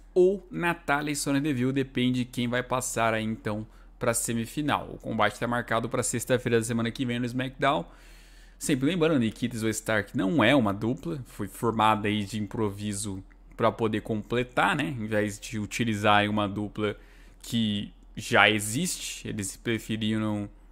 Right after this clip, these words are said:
criar essa do nada. Talvez tenha alguma razão, talvez já queiram ser utilizadas no main roster ali pelo Triple H.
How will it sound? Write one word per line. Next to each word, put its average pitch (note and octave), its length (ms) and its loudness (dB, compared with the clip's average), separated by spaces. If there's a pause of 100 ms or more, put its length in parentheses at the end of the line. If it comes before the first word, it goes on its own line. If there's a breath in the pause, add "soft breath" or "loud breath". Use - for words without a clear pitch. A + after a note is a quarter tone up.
(500)
criar A#2 480 6
essa A2+ 260 2
do A2+ 140 -4
nada. C3+ 480 -6 (220)
Talvez A#2 340 2
tenha A2 100 -2
alguma A2 200 -2
razão, F3+ 340 -4
talvez G#2 720 -6
já A2 160 2
queiram B2+ 460 0
ser - 180 -4
utilizadas A2 520 -2
no G#2+ 40 -4
main G#2+ 120 -2
roster G#2 300 -4
ali G#2 180 -2
pelo A2 180 -2
Triple C3 540 -2
H. E3 160 -8